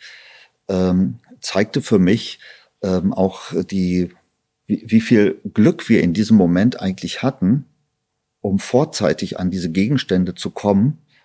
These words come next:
und damit einen zweiten Handlungsort des Täters zu identifizieren.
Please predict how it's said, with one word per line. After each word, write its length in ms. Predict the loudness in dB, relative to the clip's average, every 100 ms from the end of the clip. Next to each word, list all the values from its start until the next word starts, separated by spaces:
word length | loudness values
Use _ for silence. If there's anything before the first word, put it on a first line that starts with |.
| -6
und 160 | -2
damit 320 | 2 4 2
einen 400 | 0 0 0 0 -6 _ _ _ _
zweiten 600 | -6 0 0 4 4 4
Handlungsort 960 | 0 2 2 0 -4 -2 -2 -4 -10 -10
des 140 | -8
Täters 400 | -4 -4 -2 -6
zu 140 | -4
identifizieren. 1040 | -4 -2 -2 -4 -10 -14 -10 -2 -2 -2